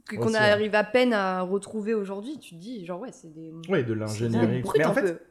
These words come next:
Speaker 2: c'est ça qui est intéressant. Eh ben, si tu veux que ta culture, quelque part, on s'en souvienne, fais un truc qui est tellement ouf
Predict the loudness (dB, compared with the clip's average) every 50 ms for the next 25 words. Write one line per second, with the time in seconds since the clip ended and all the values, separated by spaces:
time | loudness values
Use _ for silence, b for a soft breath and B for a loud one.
0 | _ -18 -12 -10 -8 -6 -4 -2 -2 -2 -2 -2 -2 -2 -2 0 -2 -2 -2 -2
1 | -4 -6 -10 -10 -14 _ _ _ _ _ _ _ _ _ _ _ _ _ -6 2
2 | 2 2 2 2 -2 -4 -4 -6 -8 -8 -6 -4 0 0 0 0 0 -4 -4 -4
3 | -4 -6 -6 -6 -6 -6 -2 0 0 0 0 -2 -6 -8 -8 -6 -6 -8 -6 -2
4 | -2 -2 -2 -2 -4 -6 -8 -6 -6 -8 -8 -8 -10 -8 -6 -6 -6 -8 -8 -14
5 | _ _ _ _ _ _ _ _ _ -14 -14 -12 -12 -10 -4 -2 -2 0 -2 -4
6 | -6 -8 -8 -8 -8 -10 -12 -20 -20 _ _ _ _ _ _ _ _ -10 -10 -8
7 | 0 2 2 2 2 2 0 0 -2 -4 -4 -6 -6 -6 -8 -20 _ _